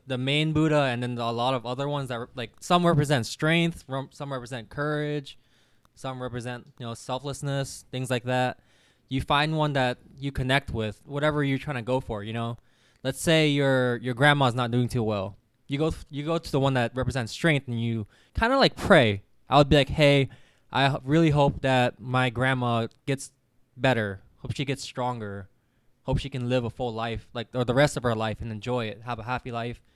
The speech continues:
And then, you know, when she dies, that she's at peace"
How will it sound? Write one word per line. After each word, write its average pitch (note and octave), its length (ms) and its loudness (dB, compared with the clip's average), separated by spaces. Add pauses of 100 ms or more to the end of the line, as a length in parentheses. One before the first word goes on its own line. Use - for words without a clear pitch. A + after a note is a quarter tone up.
(240)
And A2+ 80 -8
then, A2+ 220 -4
you A#2 80 -8
know, A2 300 -10
when A#2+ 180 -10
she B2 500 -6 (720)
dies, A#2+ 380 0
that A2 100 -6
she's A#2+ 380 -4
at A#2+ 160 -4
peace" C#3 400 -2